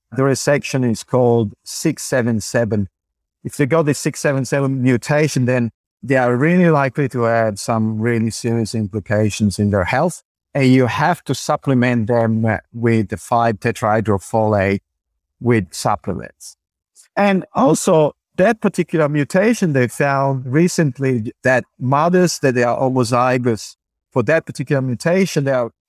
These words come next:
twelve times higher to develop children with autism. So again, it connects on another dimension to health problems that doesn't just develop in themselves,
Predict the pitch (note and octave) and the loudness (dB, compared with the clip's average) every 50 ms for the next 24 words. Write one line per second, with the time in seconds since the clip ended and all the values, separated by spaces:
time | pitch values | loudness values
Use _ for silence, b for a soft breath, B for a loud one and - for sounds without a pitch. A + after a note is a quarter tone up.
0 | _ _ _ - - F#3 E3+ E3 - - E3 D#3+ D3+ C3+ C3 - - C#3 C3+ C3+ | _ _ _ -2 0 2 2 0 0 -2 0 0 0 0 0 -2 0 0 2 2
1 | C#3 C#3+ C#3+ C#3+ C#3 C3+ B2+ A#2 - _ _ _ _ _ _ _ _ _ _ _ | 2 2 0 0 0 -2 -4 -6 -10 _ _ _ _ _ _ _ _ _ _ _
2 | - D3+ - - D3 C3 A#2 C3+ A2 C3+ C#3 C#3 C#3+ C3+ A#2 - - - D3 C#3 | -20 -14 -4 -2 0 0 0 0 0 2 2 2 0 -2 -4 -4 -2 0 0 0
3 | B2+ B2+ B2+ B2 A#2 - - B2+ B2 - - - - - F3 G3+ A3 - - E3+ | 0 0 -2 -2 -2 -4 -6 -8 -8 -8 -10 -12 -4 0 2 2 2 2 0 0
4 | B2+ G#2+ - - - E3 - _ _ _ _ _ - - - F3+ E3 D#3 D3 - | 0 0 -2 -8 -12 -14 -16 _ _ _ _ _ -4 0 0 2 2 2 0 -4
5 | _ _ _ _ _ _ _ _ _ _ _ _ _ - E3 E3 D3 F#3 G#3+ A#3 | _ _ _ _ _ _ _ _ _ _ _ _ _ -2 -2 2 2 2 4 4
6 | A3 F3 C#3+ C3+ C#3+ C#3+ - - D#3 D#3 D#3+ F3 F3 - - - D3 C#3+ C#3 C#3 | 4 2 2 2 2 0 0 0 0 0 0 0 -2 -2 -2 -2 0 0 0 0
7 | C#3 D3 C#3+ D3 C#3+ B2 C#3+ C3+ B2+ B2+ C3 C#3 D#3 F3 F#3+ F#3 D#3+ - - C3 | 0 0 0 0 0 2 2 2 2 2 2 2 2 2 2 0 0 0 -2 -4
8 | B2 A2+ G#2 - - - C3+ B2+ B2 A#2 A2+ A2 A2 A2 G#2+ - D#3+ F#3 F#3+ - | -4 -4 -8 -12 -10 -6 -4 -4 -2 -2 -2 -4 -4 -4 -4 -2 0 0 0 -2
9 | - - D#3 D3 C#3+ B2 C3+ B2+ A#2+ A2+ G#2 B2 A#2+ A2 - - D3 D#3+ D#3+ D#3+ | -2 0 2 2 4 4 4 4 4 2 2 2 0 0 0 0 0 2 2 2
10 | D#3 C3 C#3 C3 A#2 G#2+ C3 A#2 A#2+ A#2+ B2 A#2 A2 A2+ A2 G#2 G2 F2+ F#2 F#2+ | 2 2 2 0 0 0 0 0 2 2 2 0 2 2 2 2 2 0 0 -2
11 | - - - - E3 A#2 E2 F2 - - - - | -4 -4 -2 -2 0 0 -2 -4 -6 -10 -16 -20